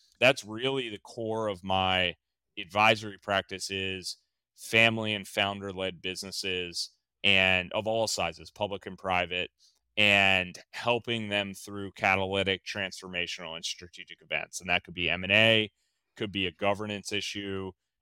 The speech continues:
It could be capital raising. It could be some kind of dispute or a mix of all of those. And then there's a piece of the business that looks more like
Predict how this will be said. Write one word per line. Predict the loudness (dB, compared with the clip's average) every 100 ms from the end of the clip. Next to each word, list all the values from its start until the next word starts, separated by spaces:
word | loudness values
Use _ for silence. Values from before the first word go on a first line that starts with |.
| _
It | 0 0
could | -2 -4 -4
be | -8
capital | -4 2 2 2 -4
raising. | 0 2 0 -2 -4 -4 -6 -8
It | -6 -6
could | -6 -8 -6
be | -6 -4
some | -4 -4
kind | -2 -2
of | -4
dispute | -8 -10 -10 -10 -10 -10 -6
or | -2
a |
mix | 4 6 6 2
of | 2
all | 4 4
of | 2
those. | 2 2 -2 -6 _ _ _ 0
And | 2 8
then | 8 6 0 -8
there's | -10 -10
a |
piece | -12 -10 -4 -2
of | -4
the | -4
business | -4 -4 -6 -8
that | -8 -8
looks | -10 -12 -6
more | -2 2
like | 4 6 6 2